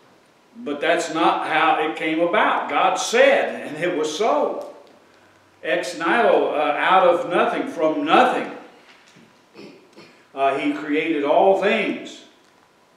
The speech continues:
The genealogical records in Genesis gives us an age for the earth and the universe of approximately six thousand years to this,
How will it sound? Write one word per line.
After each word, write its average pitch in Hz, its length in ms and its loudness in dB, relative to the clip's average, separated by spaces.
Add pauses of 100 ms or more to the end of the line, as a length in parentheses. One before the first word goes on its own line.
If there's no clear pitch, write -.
(1160)
The 139 640 -2 (240)
genealogical 160 1160 -2
records 160 540 0
in 139 160 -4
Genesis 139 560 -6
gives 160 340 -4
us 165 260 0
an 139 220 -6
age 196 680 -2 (180)
for 139 220 -6
the 135 220 -8
earth 180 500 2
and 135 120 -8
the 123 60 -6
universe 165 720 -4 (920)
of 127 120 -14
approximately 160 480 -2
six 190 400 -6
thousand 156 580 0
years 175 460 -2
to 143 100 -6
this, 151 560 -10